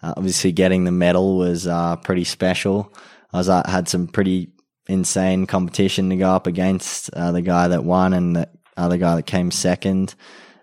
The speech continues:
And most of all, it's just a really good display of half pipe snowboarding. And I got to show, you know, my country, Australia, as well as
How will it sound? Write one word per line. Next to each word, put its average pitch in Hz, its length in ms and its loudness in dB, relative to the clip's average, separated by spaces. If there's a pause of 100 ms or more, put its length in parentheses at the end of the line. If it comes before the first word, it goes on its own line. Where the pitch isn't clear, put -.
And 90 380 0 (140)
most 107 340 2
of 104 80 2
all, 92 160 6
it's 87 120 0
just 90 200 -2
a 87 60 0
really 87 260 2
good 85 180 -2
display 85 480 0
of 87 120 -2
half 85 240 -2
pipe 82 200 -2
snowboarding. 87 760 0
And 85 100 0
I 85 100 0
got 87 200 -2
to 85 100 -6
show, 85 500 0 (400)
you 90 100 -4
know, 85 180 0 (240)
my 87 340 0
country, 87 480 -2
Australia, 87 500 0
as 92 160 0
well 85 240 2
as 82 300 -2